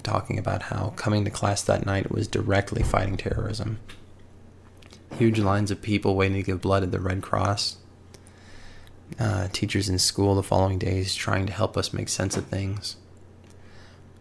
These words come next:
Plastic American flags being attached to countless car windows. And that weird mix of sadness, fear, patriotism, and defiance that seemed to drive everyone's actions in the days that followed.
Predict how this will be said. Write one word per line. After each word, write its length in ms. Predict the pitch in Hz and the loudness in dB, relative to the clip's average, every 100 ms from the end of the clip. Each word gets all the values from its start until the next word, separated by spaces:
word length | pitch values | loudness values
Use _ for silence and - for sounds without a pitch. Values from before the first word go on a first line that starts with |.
| - - - | -20 -20 -4
Plastic 440 | - 107 107 117 110 | 4 4 4 0 2
American 460 | 104 101 104 107 | 4 6 4 2
flags 560 | 101 101 101 101 107 110 | 2 6 6 6 2 -2
being 220 | - 104 | 0 -2
attached 480 | - - 95 - - | 0 0 0 0 0
to 240 | 98 90 | 2 0
countless 420 | - 92 95 98 | 0 -2 0 -2
car 240 | - 98 98 | 2 2 4
windows. 640 | 98 98 98 101 107 - - - - - - - - - - - - - - - | 2 2 2 2 0 -4 -10 -20 -20 -20 -20 -20 -20 -20 -20 -20 -20 -20 -20 -12
And 100 | 110 | -4
that 140 | 107 104 | -2 0
weird 400 | 104 113 117 110 | 4 6 6 4
mix 360 | 107 104 - | 2 0 0
of 120 | 101 95 | -2 0
sadness, 640 | 104 101 104 101 101 - | 2 2 0 -2 -2 -4
fear, 560 | - 98 95 95 95 - - - - - - | -2 0 2 2 0 -4 -14 -20 -20 -20 -8
patriotism, 800 | - 104 - 98 - 101 101 98 | 0 2 4 2 2 0 0 0
and 120 | 95 | 2
defiance 580 | 90 - 92 92 92 - | 2 4 4 4 0 -4
that 160 | - - | -4 -2
seemed 180 | 101 | -2
to 60 | 95 | -2
drive 280 | 92 95 95 | 2 2 2
everyone's 360 | 95 95 92 | 0 -2 -2
actions 480 | 92 90 - - - | -2 -2 -4 -4 -4
in 60 | 90 | -4
the 80 | 87 | -2
days 240 | 90 - | -2 -2
that 140 | - | -4
followed. 460 | - - - 104 | -6 -8 -6 -4